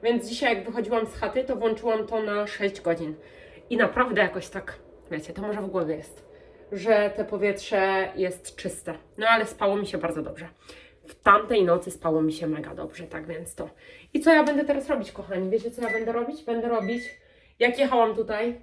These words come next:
to myślałam, w ogóle wczoraj zro-, wczoraj to było? Wczoraj, tak, wczoraj zrobiłam dla nas zupę ogórkową, więc mamy zupę ogórkową. Mężulek pojechał na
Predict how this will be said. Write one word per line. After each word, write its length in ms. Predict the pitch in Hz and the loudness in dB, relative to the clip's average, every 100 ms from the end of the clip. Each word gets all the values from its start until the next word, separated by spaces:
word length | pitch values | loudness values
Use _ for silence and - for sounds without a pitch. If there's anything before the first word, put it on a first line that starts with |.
| _ | _
to 80 | 262 | 2
myślałam, 600 | 269 - 214 190 202 220 | 2 2 0 2 0 -2
w 60 | 226 | -2
ogóle 220 | 247 233 | -2 -2
wczoraj 340 | - 247 240 | -2 0 2
zro-, 200 | 233 208 - | 0 -2 -8
wczoraj 320 | - 226 262 | -10 -4 -4
to 80 | 285 | -4
było? 280 | 320 403 415 - _ _ _ | -6 -6 -10 -20 _ _ _
Wczoraj, 380 | - 320 - | 2 2 2
tak, 240 | 262 196 - | 0 -4 -4
wczoraj 300 | - 240 240 | 0 2 4
zrobiłam 460 | 240 196 214 208 | 2 2 2 2
dla 160 | 208 190 | 0 0
nas 300 | 208 247 - _ _ - - _ | 0 -4 -12 _ _ -20 -20 _
zupę 360 | 185 233 - - | -10 -6 -6 -2
ogórkową, 720 | 175 160 - 165 151 160 214 | -2 -4 -6 -8 -4 -4 -4
więc 280 | 208 202 - | -6 -8 -2
mamy 220 | 208 202 | 0 0
zupę 220 | 202 233 247 | -2 -2 0
ogórkową. 480 | 247 240 180 190 | 0 0 0 2
Mężulek 420 | 226 196 214 196 - | 2 2 2 2 0
pojechał 420 | 202 208 208 196 | 0 2 2 2
na 180 | 180 | 0